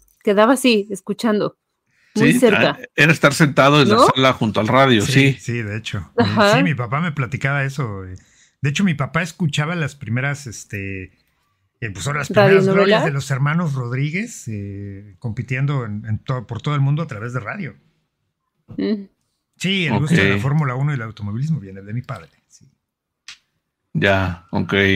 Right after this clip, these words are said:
Speaker 1: Muy, muy bien.
Speaker 2: No, pues imagínate, sí, eh, como, así se oía el fútbol y el béisbol pegado al radio y las noticias.
Speaker 3: Sí, mi abuela, de
Speaker 2: No.
Speaker 3: hecho, yo recuerdo que, que, que todavía escuchaba las corridas de toros por radio.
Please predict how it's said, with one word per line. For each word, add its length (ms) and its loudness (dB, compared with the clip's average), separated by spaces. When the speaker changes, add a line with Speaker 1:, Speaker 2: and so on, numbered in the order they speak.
Speaker 1:
Muy, 680 -8
muy 340 -6
bien. 380 -8
Speaker 2:
No, 220 2
pues 240 0
imagínate, 760 2
sí, 240 4
eh, 320 2
como, 260 -4
así 240 2
se 120 4
oía 160 8
el 140 4
fútbol 460 4
y 40 6
el 100 2
béisbol 580 2
pegado 280 4
al 120 4
radio 260 6
y 40 6
las 180 0
noticias. 720 -2
Speaker 3:
Sí, 240 -2
mi 100 0
abuela, 240 -2
de 60 2
Speaker 2:
No. 80 6
Speaker 3:
hecho, 120 -4
yo 140 -2
recuerdo 440 -6
que, 200 -4
que, 300 -8
que 100 -6
todavía 300 -2
escuchaba 340 -4
las 160 -4
corridas 560 -2
de 100 -4
toros 600 -6
por 240 -10
radio. 360 -6